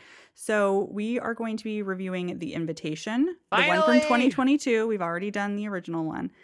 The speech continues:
Speaker 1: Um, this one is directed by Jessica M. Thompson, and it is about a young woman who is courted and swept off her feet, only to realize that a gothic conspiracy is afoot. And I believe it's on
Speaker 2: Ugh,
Speaker 1: Netflix, so you
Speaker 2: I
Speaker 1: guys
Speaker 2: had
Speaker 1: can
Speaker 2: a
Speaker 1: watch it
Speaker 2: nickel.
Speaker 1: before the next episode. <laughs> You had a nickel.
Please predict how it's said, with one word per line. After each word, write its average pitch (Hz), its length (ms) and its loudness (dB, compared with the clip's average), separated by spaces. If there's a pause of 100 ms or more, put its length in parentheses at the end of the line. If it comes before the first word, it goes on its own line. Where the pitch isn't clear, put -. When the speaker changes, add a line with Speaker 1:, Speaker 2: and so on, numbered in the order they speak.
(280)
Speaker 1:
Um, 180 360 0
this 208 180 -2
one 240 100 0
is 220 160 -4
directed 190 300 -2
by 180 160 -4
Jessica 180 500 -6
M. 165 180 -4
Thompson, 269 760 2
and 196 100 -4
it 196 120 -4
is 196 80 -6
about 196 180 0
a 202 60 -2
young 220 300 0
woman 226 260 -2
who 208 160 -2
is 196 160 -4
courted 208 400 -6
and 208 160 -4
swept 202 320 -6
off 196 160 -4
her 190 100 -6
feet, 262 380 -6
only 220 220 -4
to 190 120 -6
realize 202 520 -4
that 208 100 -8
a 185 40 -8
gothic 180 440 -4
conspiracy 190 800 -4
is - 180 -6
afoot. 226 480 -4 (320)
And 185 100 -2
I 196 40 -2
believe 226 240 0
it's 233 100 -4
on 220 140 0
Speaker 2:
Ugh, 190 100 4
Speaker 1:
Netflix, - 420 -8
so 175 200 -6
you 175 180 -6
Speaker 2:
I 185 80 2
Speaker 1:
guys 196 80 -2
Speaker 2:
had 180 120 -2
Speaker 1:
can 170 40 0
Speaker 2:
a 156 40 -2
Speaker 1:
watch 165 180 -6
it - 80 -4
Speaker 2:
nickel. 151 220 -6
Speaker 1:
before 180 140 -6
the 180 60 -8
next 175 220 -12
episode. - 420 -12
<laughs> - 60 -20 (1300)
You 403 140 6
had 247 320 4
a 220 60 2 (200)
nickel. - 560 -10